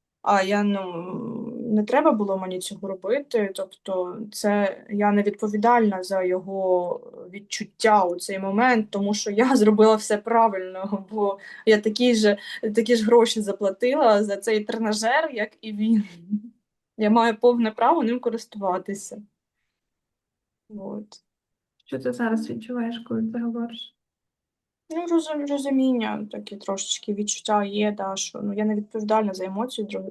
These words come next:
Speaker 1: інших людей, за те, що вони вміють чи не вміють їх увільняти, да.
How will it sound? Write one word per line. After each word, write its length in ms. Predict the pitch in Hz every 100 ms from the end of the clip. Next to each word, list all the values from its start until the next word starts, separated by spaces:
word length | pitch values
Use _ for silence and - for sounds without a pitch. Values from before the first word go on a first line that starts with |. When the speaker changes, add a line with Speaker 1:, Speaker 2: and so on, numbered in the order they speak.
| - -
Speaker 1:
інших 480 | 214 214 214 -
людей, 440 | 202 196 185 185 - _ _ _ _ 220
за 100 | 214
те, 140 | 233
що 140 | 240
вони 200 | 220 214
вміють 420 | 214 262 302 262 -
чи 120 | 214
не 160 | 208
вміють 480 | 202 226 240 220 -
їх 180 | 208 208
увільняти, 600 | 196 196 202 202 208 208
да. 240 | 208 220